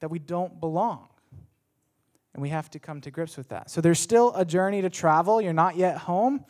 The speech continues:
That feeling of longing that you have is legitimate, and it stems from this fact that you are not yet home. Furthermore, one of the ways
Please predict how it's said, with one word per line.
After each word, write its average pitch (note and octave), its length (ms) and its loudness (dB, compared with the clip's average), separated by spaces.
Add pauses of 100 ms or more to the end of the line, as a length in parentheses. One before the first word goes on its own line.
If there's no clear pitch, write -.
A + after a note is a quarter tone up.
(440)
That F3 200 4
feeling A#3+ 400 0
of F3 100 0
longing F#3 560 0
that F3 160 -2
you D#3+ 120 -4
have E3 280 -4
is D#3 160 -4
legitimate, D#3 460 -4
and E3 140 -6
it D3+ 100 -10
stems F3 380 -6
from E3 160 -6
this D#3+ 160 -6
fact C#3+ 380 -10
that C3+ 180 -8
you D3+ 320 -4 (320)
are C#3+ 100 -8
not C3+ 160 -4
yet C3 120 -10
home. C3 320 -12 (1000)
Furthermore, F#3+ 440 4
one F3+ 200 4
of A#3 80 -2
the G3+ 320 4
ways F#3 720 2